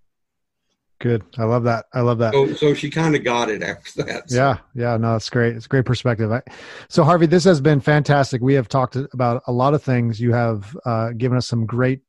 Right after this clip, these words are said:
Speaker 1: advice and wisdom from all your experience.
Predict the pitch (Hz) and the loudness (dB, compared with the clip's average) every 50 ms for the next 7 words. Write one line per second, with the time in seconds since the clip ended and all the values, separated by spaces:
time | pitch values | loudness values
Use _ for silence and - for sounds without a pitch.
0 | _ - 131 113 113 117 120 120 - - 117 113 113 123 120 113 131 127 120 123 | _ -10 -6 -4 -2 -2 -2 -2 -4 -4 -4 -2 -2 -2 0 0 0 0 0 -2
1 | 113 - _ 214 - - 127 120 120 120 127 127 127 120 - - - - 131 127 | -2 -4 _ -16 -10 -6 -4 -2 -2 0 0 0 -2 -4 -6 -8 -6 -4 -2 0
2 | 127 135 151 143 - - | 0 -2 -2 -4 -8 -12